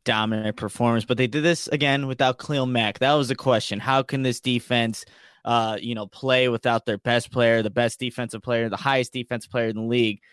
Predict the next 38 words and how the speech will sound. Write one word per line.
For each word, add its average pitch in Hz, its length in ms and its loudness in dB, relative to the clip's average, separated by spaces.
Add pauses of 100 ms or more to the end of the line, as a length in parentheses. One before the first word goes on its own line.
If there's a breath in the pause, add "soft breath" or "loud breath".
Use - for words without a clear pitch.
(200 soft breath)
And 120 380 0 (260)
again, 113 440 -4
ten 135 200 -4
points 135 300 0
last 127 260 2
week 120 180 -2
to 127 100 0
the 117 80 2
Jets, 110 360 -2
nine 117 300 0
points 120 300 -6
this 120 180 -4
week 117 200 -4
to 120 120 -4
the 113 80 -6
Bills. 113 400 0 (260 soft breath)
Not 143 220 2
the - 80 0
best 139 300 4
offenses, 123 680 0
clearly, 123 640 -2 (280)
but 127 140 -4
still, 127 280 0
they're 110 100 -6
stringing 131 340 -4
together 120 340 -2
great 117 340 -4
games. 117 340 -6
And 113 80 -8
like 113 180 -6
Brandon 117 300 -4
said 117 240 -4
perfectly, 107 580 -4
going 127 280 0
into 131 140 -2
division 123 440 0
play 131 280 2
now, 104 340 -2